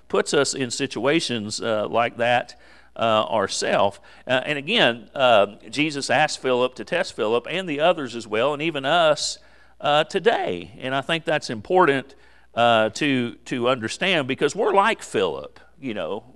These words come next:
Uh, all of us would probably be the same way. Um, uh, when faced with a problem or an obstacle, we begin to think, "What, what do I need to do? Here's what I, I, I, I'm, I'm gonna have to do this, I'm gonna have to do that."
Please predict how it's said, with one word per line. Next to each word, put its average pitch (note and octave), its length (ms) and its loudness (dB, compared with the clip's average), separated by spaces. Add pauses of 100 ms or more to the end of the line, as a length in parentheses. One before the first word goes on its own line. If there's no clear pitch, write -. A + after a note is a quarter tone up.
Uh, F2+ 240 -12 (400)
all E3+ 280 10
of C3+ 80 0
us - 380 4
would A#2 300 -10
probably C3+ 380 2
be B2 600 -4 (100)
the A2 100 -8
same A2+ 400 -4
way. A#2 600 2 (480)
Um, G#2 580 8 (140)
uh, G#2 320 2
when A2+ 240 -4
faced D3 380 0
with C#3 100 -2
a G#2 60 -2
problem C#3+ 460 2
or A#2 40 0
an G#2 60 -2
obstacle, C#3 680 0
we C3+ 100 -6
begin C3+ 280 -8
to A#2+ 80 -6
think, C3+ 260 -4
"What, C3 380 0 (140)
what C#3 280 2
do C3 160 0
I C3 360 6
need G2 260 -12
to F#2 60 -18
do? D#2 400 -10
Here's D3+ 220 -2
what C#3 140 0
I, C#3 180 6 (240)
I, C3 160 6
I, C3+ 380 2
I'm, C#3+ 300 -2
I'm D3 200 -2
gonna E3 160 -8
have D#3+ 160 -6
to C#3+ 60 -18
do D3 140 -4
this, B2+ 320 0
I'm A2 80 -12
gonna C3 160 -6
have D3+ 200 -8
to D#3 80 -14
do D3+ 160 -6
that." A2+ 520 0